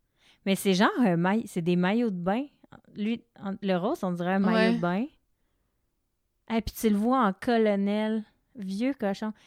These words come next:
Speaker 1: C'est qui la fille ?
Speaker 2: C'est Jessica Lloyd.
Speaker 1: C'est Jessica ?
Speaker 2: Ouais.
Speaker 1: Arqué avec tout son
Speaker 2: Son,
Speaker 1: poil
Speaker 2: son
Speaker 1: pubien qui déborde du sous-vêtement.
Speaker 2: Ah oui, c'est,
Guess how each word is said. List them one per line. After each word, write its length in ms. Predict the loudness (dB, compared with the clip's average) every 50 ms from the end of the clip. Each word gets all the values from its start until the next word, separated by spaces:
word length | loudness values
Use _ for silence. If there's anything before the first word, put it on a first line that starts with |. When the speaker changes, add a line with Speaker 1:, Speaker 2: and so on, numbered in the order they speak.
| _ _
Speaker 1:
C'est 160 | -6 -4 -4 -2
qui 140 | -2 -2 -2
la 160 | -2 -2 -2
fille ? 340 | -4 -6 -8 -6 -6 -6 -8 _ _ _ _ _
Speaker 2:
C'est 320 | -8 -4 -2 0 0 0
Jessica 380 | -2 -2 -4 -4 -4 -2 -2 0
Lloyd. 240 | 0 -2 -2 -4 -6 -8
Speaker 1:
C'est 160 | -10 -10 -8
Jessica ? 500 | -8 -8 -8 -10 -14 -12 -8 -6 -6 -6 -8 _ -8
Speaker 2:
Ouais. 280 | -6 -4 -4 -4 -4 -6 -10 _ _ _ -20 -20 -20 -20 _ _ _ _ _ _ _ _ _ _ _ _ _ _ _ _ _ _ _ _ _ _ _ _ _ _ _ _ _ -6
Speaker 1:
Arqué 420 | -4 -4 -4 -4 -6 -6 -4 -2
avec 300 | 0 0 0 0 -2 -2
tout 120 | -4 -6 -6 -6
son 480 | -6 -6 -6 -6 -6 -6 -8 -10 -12 -16 _ _ _ _ -8 -2
Speaker 2:
Son, 120 | 2 2
Speaker 1:
poil 280 | 4 4 4 2 2 0 -2
Speaker 2:
son 180 | 0 2 2
Speaker 1:
pubien 320 | 2 4 4 4 4 4 2
qui 160 | 0 -4 -8
déborde 640 | -4 0 2 2 2 2 2 4 4 4 4 2 -2
du 80 | -6 -8
sous-vêtement. 800 | -8 -10 -8 -6 -4 -2 0 -2 -2 -4 -6 -6 -6 -4 -6 -8 -10 _ _ _
Speaker 2:
Ah 120 | -2 0 0
oui, 80 | 0 0
c'est, 220 | -2 -4 -6